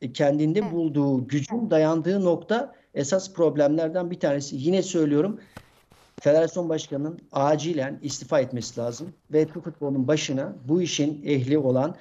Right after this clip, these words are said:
Speaker 1: hakkında kamuoyunu rahatsız etmeyecek ki bu ç-, konu çok önemli ya. Memleketin en önemli
Speaker 2: Toparlayalım
Speaker 1: konularından.
Speaker 2: Aydın Bey, toparlayalım.
Speaker 1: Tabii.
Speaker 2: Hı hı.
Speaker 1: Dolayısıyla burada bir federasyon sorunu var.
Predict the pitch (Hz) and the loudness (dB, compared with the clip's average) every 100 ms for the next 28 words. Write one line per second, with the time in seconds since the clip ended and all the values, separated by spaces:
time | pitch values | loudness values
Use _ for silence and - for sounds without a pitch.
0 | - _ _ _ - 180 180 185 175 156 | -20 _ _ _ -2 -2 0 -2 0 0
1 | 156 170 _ _ - 156 180 185 160 147 | 0 -2 _ _ -4 -2 0 -2 -2 2
2 | 151 160 160 160 131 - 185 190 165 151 | 2 0 -4 -10 -12 -6 -6 -2 0 0
3 | 123 160 160 - 139 143 - 151 170 165 | 0 -6 -6 -6 -4 -6 -2 2 2 0
4 | 220 226 220 190 160 151 - _ _ _ | -2 0 0 0 -2 -4 -10 _ _ _
5 | _ 147 165 185 196 214 208 214 233 196 | _ 2 4 4 0 -2 -2 0 2 2
6 | 180 349 330 - 294 151 269 240 240 226 | 4 4 4 2 2 2 2 0 -4 -12
7 | 214 214 247 - - 339 311 269 247 240 | -10 -10 -12 -16 -12 -10 -6 -6 -6 -10
8 | 240 302 - _ _ _ - 269 240 233 | 0 0 0 _ _ _ -2 -2 -2 -8
9 | 220 196 269 240 214 233 226 220 - 214 | -10 0 4 4 4 0 -8 -18 -4 -2
10 | 226 214 - 247 247 233 - 226 233 233 | 0 -4 -4 -4 -2 -4 -4 -2 0 2
11 | 214 135 - | 2 0 -6